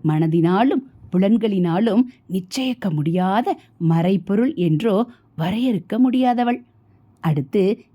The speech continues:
ஏகானந்த சிதாக்கிருதி, ஆனந்தமும் அறிவும் ஒன்றேயாகி விளங்கும் வடிவினல்.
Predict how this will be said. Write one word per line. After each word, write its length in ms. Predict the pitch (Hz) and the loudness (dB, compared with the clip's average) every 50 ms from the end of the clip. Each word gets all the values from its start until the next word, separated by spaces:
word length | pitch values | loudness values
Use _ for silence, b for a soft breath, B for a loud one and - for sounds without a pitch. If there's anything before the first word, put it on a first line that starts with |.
| _ _ | _ _
ஏகானந்த 720 | - 160 156 160 160 - 190 180 180 170 170 185 226 - - 494 359 b b b b _ | 0 2 2 2 2 2 0 2 2 2 2 2 2 2 2 -2 -6 b b b b _
சிதாக்கிருதி, 920 | - - - 165 190 202 - - - - 175 156 151 196 214 214 190 - - b b b b b _ _ _ _ _ _ | -8 -6 -2 0 2 0 0 -2 -4 -4 -4 -2 -2 0 -2 -2 -2 -6 -10 b b b b b _ _ _ _ _ _
ஆனந்தமும் 880 | - 160 151 147 156 151 156 156 156 156 143 - 190 247 302 403 - - _ _ _ _ | -8 -6 -4 -2 0 0 2 2 2 2 0 0 0 0 0 0 -2 -6 _ _ _ _
அறிவும் 680 | - 165 165 160 156 165 170 170 240 214 202 240 247 - - _ _ - | -2 0 2 2 2 2 2 2 2 2 2 2 0 -2 -6 _ _ -8
ஒன்றேயாகி 920 | - 185 185 196 208 190 208 214 196 180 156 156 156 180 220 - 381 330 | -4 -4 -2 -2 -4 -4 -6 -6 -6 -6 -6 -4 -4 -6 -4 -2 0 0
விளங்கும் 580 | 170 147 156 165 190 196 226 190 208 247 247 B B _ | 0 0 0 0 0 0 0 2 0 0 0 B B _
வடிவினல். 640 | - 226 254 247 262 247 254 247 240 240 233 233 | -4 -2 0 0 0 0 2 2 2 2 0 -2